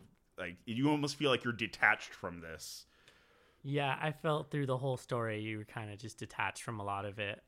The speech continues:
Speaker 2: Um, there's some moments with the camera work where it kinda brings you into what you're doing by doing the slow zoom.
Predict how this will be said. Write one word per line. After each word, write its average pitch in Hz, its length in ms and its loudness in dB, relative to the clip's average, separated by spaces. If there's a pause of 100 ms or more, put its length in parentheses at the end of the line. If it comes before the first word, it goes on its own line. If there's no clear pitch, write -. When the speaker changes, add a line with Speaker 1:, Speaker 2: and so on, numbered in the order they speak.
Speaker 2:
Um, 110 480 -2
there's 151 220 0
some 175 200 4
moments 165 460 2
with 139 180 0
the 127 60 -4
camera 117 420 -6
work 135 280 -2
where 123 100 -2
it 110 60 -8
kinda 120 180 -6
brings 117 460 -4
you 110 120 -2
into 110 300 -6
what 127 140 -6
you're 127 100 -6
doing 135 320 -2
by 120 140 0
doing 110 320 -4
the 104 80 -8
slow 107 340 -6
zoom. 110 420 -6